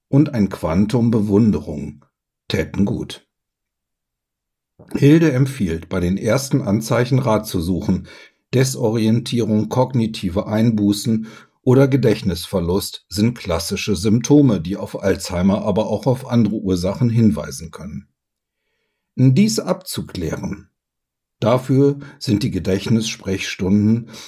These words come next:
an den großen Kliniken die richtige Anlaufstelle. Frank Jessen, Professor für Psychiatrie und Psychotherapie und Direktor der psychiatrischen Klinik, leitet die Gedächtnisambulanz an der Uniklinik Köln.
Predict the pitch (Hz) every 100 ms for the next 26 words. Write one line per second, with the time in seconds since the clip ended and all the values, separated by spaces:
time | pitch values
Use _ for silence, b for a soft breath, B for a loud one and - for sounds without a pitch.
0 | B 127 131 131 131 92 95 127 120 -
1 | 98 98 90 107 104 110 92 - - 98
2 | 69 - - - - - 98 - _ _
3 | _ _ _ _ _ _ - 85 78 -
4 | 95 117 123 101 - 85 160 156 160 143
5 | 135 - 135 135 123 - 139 101 101 202
6 | - 143 - 95 107 - - - 101 156
7 | B B B - 131 135 98 117 - 107
8 | 98 - 87 - 117 101 120 151 - 131
9 | 98 87 - 143 110 - - - _ _
10 | _ _ - 101 101 120 - 113 127 92
11 | 87 - 107 - 95 92 101 80 82 98
12 | - 101 107 127 131 90 80 90 - 95
13 | 120 127 - 76 67 67